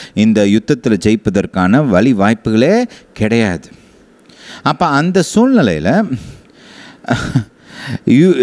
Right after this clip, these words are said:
யெகோசபாத்துக்கு இதை கேட்ட உடனே பயம் வந்துடுது. ஏ? ஏன்னா வர்றவங்க வந்து பாருங்க, ஏதோ இவங்கள்ட்ட இருக்கிற தங்கத்தையோ வெள்ளியோ எடுக்கிறதுக்காக வரல. வர்றவங்க எதுக்கு வர்றாங்கன்னா,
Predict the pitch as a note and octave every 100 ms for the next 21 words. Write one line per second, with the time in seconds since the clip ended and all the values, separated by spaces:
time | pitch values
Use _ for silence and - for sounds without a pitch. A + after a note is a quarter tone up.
0 | A#2 A2 A2 C#3 G3+ - F3+ E3+ D#3+ D3
1 | B2+ G#2 - F3+ F3+ D#3 C3 D#3 C#3+ G#2+
2 | D3 G#3 F#3 C3 G2 C#2+ C2 - - -
3 | _ _ _ _ - G#2+ D3+ - G#2 F3
4 | D3 C3 G3 B3+ A#3+ E3 C#3 D3 B2 G2+
5 | F2+ F2+ C#3+ G3 E3+ - - D#3 D#3+ G3
6 | F3 E3 D#3+ D#3+ E3+ E3 - C3+ F3+ D#3
7 | F3 E3+ C3 D3 D#3 B2 B2+ B2+ A#2 A2
8 | G#2+ G2 E2 D2 D2+ C3 F3+ C#3 - -
9 | - - G2+ D3+ G3 F3+ C3+ F3 D#3+ C#3
10 | A2+ G#2+ F2 E2+ G#2 E3 D#3